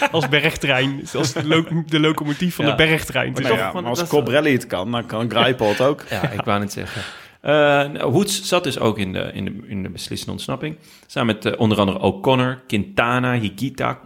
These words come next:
Speaker 2: Conrad, Barguil, Koes, Chavez, Mollema, Guillaume Martin was de best geclasseerde. Alla zat er eventjes bij, Vogeltje zat erbij, Hamilton, de gewezen kopman van Bike Exchange, eh, of tenminste de gewezen, ja, hij, hij staat heel slecht in het klassement.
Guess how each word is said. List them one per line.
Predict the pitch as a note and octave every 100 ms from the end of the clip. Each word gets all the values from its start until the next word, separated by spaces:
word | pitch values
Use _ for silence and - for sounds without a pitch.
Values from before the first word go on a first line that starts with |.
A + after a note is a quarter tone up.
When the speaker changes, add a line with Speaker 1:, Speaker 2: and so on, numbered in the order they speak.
| -
Speaker 2:
Conrad, | C#3 C#3 C3 C3+ G#2
Barguil, | G#2 - B2 D3
Koes, | D3 C#3+ D#3 -
Chavez, | - C3 C#3+ C#3
Mollema, | G#2 G#2 C3 C#3 D3+ A2
Guillaume | A2 A#2+ B2
Martin | A2 - B2+
was | D#3+ D3
de |
best | A2 A#2
geclasseerde. | - _ - G#2 C#3+ D3+ E3 - - -
Alla | - F3 F#3+
zat | F3+ E3
er |
eventjes | D3 D3 - -
bij, | B2+ C3
Vogeltje | C3 E3+ F#3 F3
zat | - C3+
erbij, | B2+ B2 B2 - -
Hamilton, | - A2+ D3 D3+ E3
de | C#3+
gewezen | A#2+ G#2+ G2
kopman | - G#2+ G2 F2+
van | E2 F#2 F2+ E2+ - - -
Bike | - C3 D#3+
Exchange, | D3+ - D3 C#3 B2+ -
eh, | B2 A#2+ A#2+ A#2
of | A2+
tenminste | - F#2+ F2 -
de |
gewezen, | - - E2 -
ja, | G2+ F2 -
hij, | F#2 E2+ C#2
hij | E2+ B2
staat | - - E2 E2
heel | E2+
slecht | D#2+ -
in | -
het | -
klassement. | F#2+ A#2 A2+